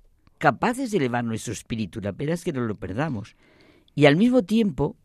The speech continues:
nos dice, debemos dar las gracias a quienes se han hecho instrumentos de la divina providencia.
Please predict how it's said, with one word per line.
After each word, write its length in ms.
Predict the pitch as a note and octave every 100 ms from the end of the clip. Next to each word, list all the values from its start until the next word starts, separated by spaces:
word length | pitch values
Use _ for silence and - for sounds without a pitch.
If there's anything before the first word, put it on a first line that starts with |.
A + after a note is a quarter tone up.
| _ _ _ _ _ _
nos 300 | C#3 C3+ -
dice, 420 | A3+ F#3 C3+ - - -
debemos 480 | D3+ E3 G3+ A3+
dar 260 | A3 A#3 A3 _ _ _ _ _
las 260 | - D3+ B2
gracias 640 | E3 A#3 - D#3 F#3 - _ _ _ _
a 100 | E3
quienes 320 | C#3 E3+ D#3+ D3+
se 160 | A3
han 100 | A#3
hecho 220 | A#3+ -
instrumentos 720 | A3 - E3 D#3+ F3+ F3+ G3
de 100 | F3
la 100 | D3
divina 340 | C3 C3 D3+ D#3+
providencia. 760 | C3+ A#2 A#2 A2 - G#2 G2+